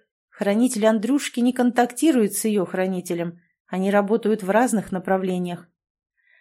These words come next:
«Но ты учи его, он парень толковый. Не думаю, что он кому-то рассказывает о том, что его бабушка ведьма,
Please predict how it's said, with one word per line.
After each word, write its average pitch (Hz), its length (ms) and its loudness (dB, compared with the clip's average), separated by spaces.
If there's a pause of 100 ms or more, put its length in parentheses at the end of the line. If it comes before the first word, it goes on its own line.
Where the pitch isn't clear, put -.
(200)
«Но 339 220 2
ты 349 160 0
учи 330 320 4
его, 175 400 -4 (140)
он 302 180 6
парень 185 380 4
толковый. 175 680 0 (260)
Не 240 200 2
думаю, 214 480 0
что - 220 -2
он 190 120 -2
кому-то 196 400 4
рассказывает 170 800 -2
о 185 60 -2
том, 180 280 -6
что 190 360 -2
его 196 260 0
бабушка 180 480 0
ведьма, 170 440 -4